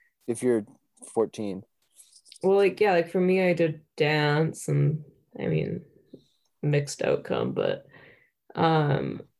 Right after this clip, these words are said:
Speaker 2: I think it's good to have, like, an activity that you do consistently. Uh,
Speaker 1: Mm-hmm.
Speaker 2: a lot of teenage girls actually stop doing sports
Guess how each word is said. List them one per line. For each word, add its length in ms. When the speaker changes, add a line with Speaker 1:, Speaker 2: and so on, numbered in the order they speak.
Speaker 2:
I 40
think 180
it's 120
good 200
to 60
have, 300
like, 220
an 60
activity 680
that 160
you 80
do 320
consistently. 1080
Uh, 40
Speaker 1:
Mm-hmm. 280
Speaker 2:
a 40
lot 300
of 120
teenage 520
girls 460
actually 440
stop 500
doing 280
sports 760